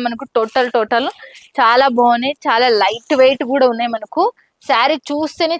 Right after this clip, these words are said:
చాలా మృదువుగా ఉంది. అసలుకి ప-, కట్టు-, మీరు కట్టుకున్నారంటే,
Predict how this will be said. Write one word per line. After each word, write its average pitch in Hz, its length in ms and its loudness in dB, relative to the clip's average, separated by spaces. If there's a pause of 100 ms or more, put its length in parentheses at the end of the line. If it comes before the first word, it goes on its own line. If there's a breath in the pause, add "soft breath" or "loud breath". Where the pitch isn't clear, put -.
చాలా 269 220 2 (180)
మృదువుగా 311 560 2
ఉంది. 349 200 0
అసలుకి 339 280 0 (100)
ప-, 247 100 0 (120)
కట్టు-, 247 420 -4
మీరు 302 220 2
కట్టుకున్నారంటే, 339 680 0